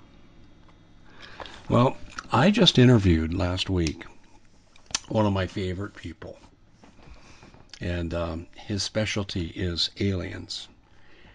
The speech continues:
and in particular, it's the Nephilim. You know who I'm talking about?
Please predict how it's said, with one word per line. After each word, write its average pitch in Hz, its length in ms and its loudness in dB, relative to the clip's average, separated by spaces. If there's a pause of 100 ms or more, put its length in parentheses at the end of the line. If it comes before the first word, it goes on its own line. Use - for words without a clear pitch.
(220)
and 92 120 -4
in 87 80 -6
particular, 92 840 -6 (240)
it's 113 260 -10
the 98 80 -6
Nephilim. 92 600 -6 (440)
You 104 100 -4
know 104 80 0
who 113 60 0
I'm 104 80 -2
talking 113 280 -4
about? 123 240 -4